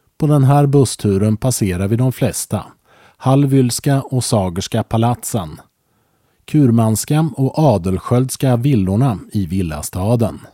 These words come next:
Konsul Broms villa på Narvavägen och ryttmästare Clarence von Rosens dubbelpalats i kvarteret Bajonetten.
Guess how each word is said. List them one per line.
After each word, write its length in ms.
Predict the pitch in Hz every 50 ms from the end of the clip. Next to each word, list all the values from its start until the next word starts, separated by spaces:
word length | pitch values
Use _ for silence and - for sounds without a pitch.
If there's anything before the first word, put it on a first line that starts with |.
| _ _ _ _ _ _ _ _ _ _ _ _ _ _ _
Konsul 460 | - 170 160 147 127 - 165 165 160
Broms 680 | 131 107 117 104 110 117 143 175 202 160 127 - -
villa 520 | 143 139 151 131 107 101 101 107 110 113
på 180 | 107 - - 120
Narvavägen 920 | 113 117 117 110 98 95 87 92 92 90 95 95 107 123 143 156 147 143
och 140 | 143 143 131
ryttmästare 680 | 143 156 135 - - - 131 123 113 - - 135 131 131
Clarence 440 | 127 - 131 123 117 120 123 117 - -
von 140 | 135 120 110
Rosens 600 | 110 113 135 190 208 - - - 127 104 - -
dubbelpalats 1040 | 107 107 101 123 95 95 80 82 90 87 80 - 101 104 123 151 151 - - -
i 80 | 120 107
kvarteret 580 | - - 107 101 - 104 95 87 92 92 - -
Bajonetten. 1000 | 90 90 87 87 85 85 85 98 120 123 - - _ - 98 80 - - 107